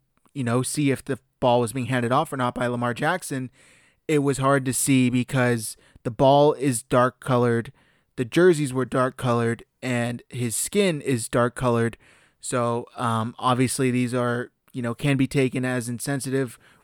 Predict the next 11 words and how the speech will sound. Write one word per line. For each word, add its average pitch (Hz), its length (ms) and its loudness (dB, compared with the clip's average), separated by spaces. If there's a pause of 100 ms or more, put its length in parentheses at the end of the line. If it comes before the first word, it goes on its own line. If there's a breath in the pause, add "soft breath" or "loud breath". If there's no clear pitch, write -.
words, 151 460 4
remarks, 139 680 0 (560)
and 120 180 -2
we 120 100 -2
totally 131 340 0
understand 127 500 -4
that. 131 280 -4 (120)
Um, 135 500 -10
however, 127 440 0
I 127 80 -2
think 135 340 -6